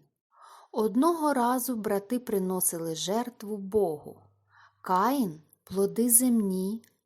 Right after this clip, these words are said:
Авель — кращих тварин зі своєї отари. Авель приніс жертву від чистого серця,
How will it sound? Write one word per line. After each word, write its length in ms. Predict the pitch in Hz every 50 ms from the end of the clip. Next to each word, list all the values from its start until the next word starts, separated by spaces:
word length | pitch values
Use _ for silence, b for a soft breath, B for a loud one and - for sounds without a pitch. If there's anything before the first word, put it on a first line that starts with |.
| _ _ _
Авель — 520 | _ - 185 208 240 262 247 - 165 156 160 b b b b b b b _
кращих 640 | - 208 220 247 285 285 - - - 240 - - -
тварин 580 | - - - 175 180 175 180 220 254 269 262
зі 180 | 233 - 170 165
своєї 800 | - - - 170 175 170 160 165 180 185 190 185 185 185 - _
отари. 680 | - 185 - _ - 170 160 151 143 139 - - 185 - _ _ _ B B B B B B B B B B _
Авель 400 | - 254 302 320 285 302 294 277
приніс 600 | 277 - 262 262 262 262 262 262 269 254 254 226
жертву 600 | 220 233 233 233 240 233 - - 214 214 214 - -
від 300 | 175 165 180 - - -
чистого 680 | - - 247 269 269 269 - - - 220 196 175 185 180
серця, 840 | 175 - - - - 175 175 170 165 170 - - - - - 175